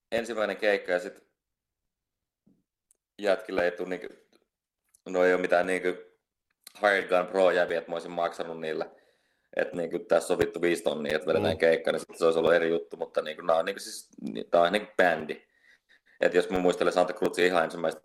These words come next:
Speaker 1: tai mun ensimmäistä keikkaa, niin kyllä sielläkin oli ongelmia, että niinku tää oli tän kokoonpanon ensimmäinen keikka.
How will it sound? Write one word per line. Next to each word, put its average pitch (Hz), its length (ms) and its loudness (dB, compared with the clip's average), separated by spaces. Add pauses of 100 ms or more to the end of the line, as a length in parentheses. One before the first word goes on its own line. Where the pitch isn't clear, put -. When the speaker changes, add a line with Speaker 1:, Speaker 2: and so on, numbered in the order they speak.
Speaker 1:
tai 90 100 2
mun 92 200 2
ensimmäistä 85 400 -2
keikkaa, 78 380 0
niin 78 380 -12 (540)
kyllä 90 140 -4
sielläkin 85 340 2
oli 80 80 0
ongelmia, 65 460 -6
että - 120 -12
niinku 73 260 -6
tää 78 100 0
oli 78 100 0
tän 80 420 -2
kokoonpanon 80 480 2
ensimmäinen 78 420 -4
keikka. - 340 -4